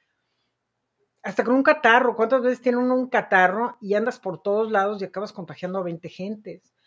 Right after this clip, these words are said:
O sea, yo, yo creo que todas estas cosas son de sentido común. Estoy enfermo, no salgo.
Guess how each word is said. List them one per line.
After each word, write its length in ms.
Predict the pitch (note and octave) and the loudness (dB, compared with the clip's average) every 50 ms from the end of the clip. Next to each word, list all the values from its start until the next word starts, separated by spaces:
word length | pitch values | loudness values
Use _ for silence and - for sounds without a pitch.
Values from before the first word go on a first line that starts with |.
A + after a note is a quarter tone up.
| _ _ _ | _ _ _
O 20 | _ | _
sea, 160 | - A3 A#3+ | -2 -2 -2
yo, 60 | A#3+ | -2
yo 160 | B3 C#4 C#4+ C#4+ | -2 -4 -2 0
creo 200 | F4 F4+ F4+ F4+ | 0 -2 0 -2
que 140 | E4+ D4+ | -4 -4
todas 420 | G#3+ - C#4 C#4 D4 D#4+ D#4 - - | -2 0 0 0 0 -2 -4 -8 -12
estas 440 | B3+ - - - C#4 C#4 C#4 - - | -18 -12 -8 -6 -6 -6 -6 -8 -6
cosas 480 | - - G#3 G3+ G3 - - A3+ G#3+ | -2 0 0 0 0 -2 -6 -8 -8
son 400 | - - A3 G#3+ G#3+ A3 G#3+ - _ _ _ _ _ _ _ _ _ _ _ | -6 -6 -6 -4 -4 -6 -8 -12 _ _ _ _ _ _ _ _ _ _ _
de 140 | - F#3+ F#3 | -8 -8 -6
sentido 480 | - G3 F#3 E3+ F3+ G3 G3+ G#3+ G#3+ | -4 -6 -6 -4 -2 -2 0 0 -2
común. 400 | A3 F#3 D#3+ D#3 D#3 D#3 D3+ B2+ _ _ _ _ _ _ _ _ _ _ | -2 -4 -6 -4 -4 -4 -6 -8 _ _ _ _ _ _ _ _ _ _
Estoy 200 | _ _ - D#4+ | _ _ -6 -4
enfermo, 360 | D#4 C#4 - C4+ C4+ C4+ B3+ | -2 2 4 4 4 4 2
no 120 | A#3 A3 F#3 | -2 -2 -4
salgo. 440 | - - G3+ G3 G#3 A3+ G#3 F3+ | -4 -2 0 0 0 -2 -4 -8